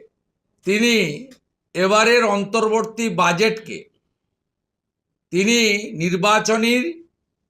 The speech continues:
একটি লিফলেটে পরিণত করেছেন অর্থনৈতিক পরিভাষায়।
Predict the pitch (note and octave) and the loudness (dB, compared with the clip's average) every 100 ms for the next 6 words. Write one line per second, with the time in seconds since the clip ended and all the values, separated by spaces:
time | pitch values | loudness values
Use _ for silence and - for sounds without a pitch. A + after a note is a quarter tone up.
0 | _ _ _ _ _ _ - E3 F#3+ - | _ _ _ _ _ _ -6 -2 -2 -2
1 | A#3 A#3 G3+ A3 A3+ A#3+ B3 A3+ - G#3 | 0 0 2 0 0 0 2 0 -2 -2
2 | F#3+ G3 F#3+ F#3 F3+ D#3+ G3 A#3 - - | 0 -2 -4 -6 -6 -6 -2 -2 -2 -14
3 | _ _ _ - D#3 D#3+ F3+ F#3+ G3+ G#3 | _ _ _ -8 -6 -6 -4 -2 -2 -6
4 | F#3 - F3 F3 C#3+ C3+ F2+ | -10 -6 -4 -2 -4 -6 -12